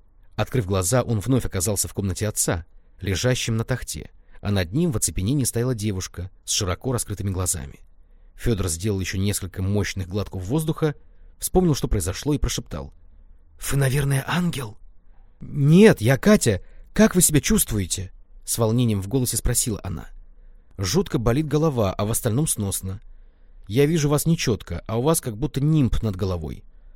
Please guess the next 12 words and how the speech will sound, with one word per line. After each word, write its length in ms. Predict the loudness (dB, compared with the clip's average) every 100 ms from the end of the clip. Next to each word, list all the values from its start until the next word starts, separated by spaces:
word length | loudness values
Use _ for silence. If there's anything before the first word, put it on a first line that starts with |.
| -20 -20 -20 0
продолжал 420 | 0 2 0 0
шептать 280 | 0 -2 -6
Фёдор, 340 | -4 -8 -8 -16 -20 -20 -14
рассматривая, 600 | -6 -2 0 -2 -2 -6
как 180 | -6 -6
каштановые 520 | -6 -4 -2 -2 -2
волосы 360 | -4 -4 -2 -6
Катерины 420 | -6 -6 -4 -2
светятся 400 | -2 -4 -6 -6
на 80 | -6
фоне 240 | -4 -2
потолка. 460 | -2 -4 -10 -12